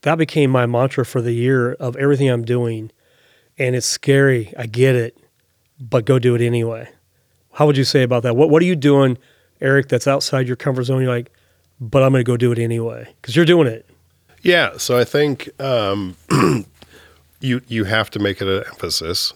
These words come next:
Speaker 2: You have to, um, and, and everything to what you said. I love, uh, what you mentor me, Buddy, when, when we have, uh,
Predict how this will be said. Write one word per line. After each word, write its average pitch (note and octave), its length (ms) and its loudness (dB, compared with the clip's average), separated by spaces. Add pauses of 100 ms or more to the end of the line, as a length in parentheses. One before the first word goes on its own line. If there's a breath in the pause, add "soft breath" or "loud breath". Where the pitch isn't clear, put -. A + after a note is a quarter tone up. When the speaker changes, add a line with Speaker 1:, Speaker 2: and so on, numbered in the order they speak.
(180)
Speaker 2:
You F2+ 160 -6
have F#2 340 -4
to, F2 500 -8 (140)
um, D#2 520 -12 (600 loud breath)
and, F2+ 200 -6
and F#2 200 -8
everything A2 440 0
to F2+ 80 -10
what F2+ 140 -8
you E2+ 100 -12
said. D#2 300 -6
I D2 80 -10
love, E2+ 480 -6
uh, E2 320 -8
what E2 380 -10 (400)
you B2+ 180 0
mentor A2+ 420 0
me, F#2 200 -4
Buddy, D2 300 -8
when, E2+ 420 -8
when F2 500 -8
we F#2+ 160 -4
have, F2+ 340 -4
uh, D#2+ 260 -4